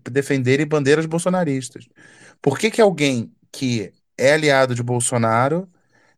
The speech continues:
vai achar que no seu caso vai haver proteção? A Carla Zambelli foi julgada, por exemplo, que há uma interpretação de que ela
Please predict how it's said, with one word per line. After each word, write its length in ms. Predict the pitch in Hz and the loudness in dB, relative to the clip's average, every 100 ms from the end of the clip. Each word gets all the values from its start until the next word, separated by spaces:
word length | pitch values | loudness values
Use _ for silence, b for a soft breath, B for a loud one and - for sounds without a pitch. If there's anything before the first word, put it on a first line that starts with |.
| _ | _
vai 320 | 110 135 151 151 | 0 4 6 4
achar 420 | 139 - 143 165 | 2 2 2 2
que 120 | 160 | -2
no 120 | 143 | -4
seu 320 | - - 180 | -2 -2 -4
caso 360 | 180 143 147 147 | 0 2 2 2
vai 140 | 147 | 0
haver 180 | 143 131 | 0 0
proteção? 540 | 131 127 131 127 - 92 | -4 -6 -6 -8 -8 -4
A 60 | |
Carla 220 | 131 139 | 2 2
Zambelli 360 | 147 151 143 156 | 2 2 2 2
foi 180 | 175 196 | -2 -2
julgada, 520 | 214 220 196 131 110 | -2 2 2 2 -2
por 160 | - 107 | -4 -6
exemplo, 520 | 107 95 87 - - | -6 -12 -14 -20 -10
que 100 | 117 | -4
há 60 | 110 | -2
uma 120 | 117 | -2
interpretação 640 | 127 139 143 160 - 151 | -4 -4 -2 -2 0 -2
de 100 | 160 | -4
que 200 | - 170 | -2 2
ela 280 | 143 151 | 4 4